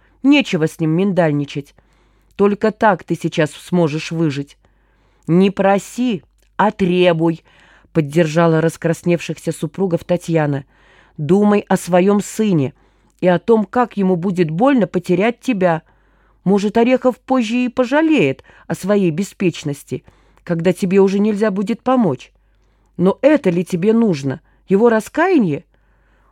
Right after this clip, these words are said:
"Ладно, ладно", стушевалась Мила. "Что вы напали на меня, как голодные бобры на осину? Хорошо, я позвоню Орехову". "Когда?"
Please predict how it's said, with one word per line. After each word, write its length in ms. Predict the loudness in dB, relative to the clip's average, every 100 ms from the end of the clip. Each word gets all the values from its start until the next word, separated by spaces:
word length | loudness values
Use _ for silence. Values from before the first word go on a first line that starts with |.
| -6
"Ладно, 400 | -2 0 2 2
ладно", 400 | 2 2 0 -4
стушевалась 760 | -6 -10 -6 -4 -2 -4 -6
Мила. 320 | -4 -4 -4 -8 _ _ _
"Что 300 | -20 -4 -2
вы 240 | 2 0 -2 _ _
напали 460 | -2 -2 0 -2 -2
на 100 | -2
меня, 320 | -2 -2 -4
как 240 | -6 -10
голодные 520 | -2 0 0 -2 -2 0
бобры 440 | -2 0 -2 -2 -8 _
на 160 | -2 0
осину? 480 | -2 -4 -4 -4 -8 _ _ _
Хорошо, 680 | -2 -2 -2 -4 -2 -2 -4 _ _ _ _
я 140 | -4 -4
позвоню 540 | -4 0 0 2 2
Орехову". 560 | 0 -2 -4 -8 -10 -14 _ _ _ _ _ _ _ _ _ -20 _ _ -2
"Когда?" 500 | 0 4 4 4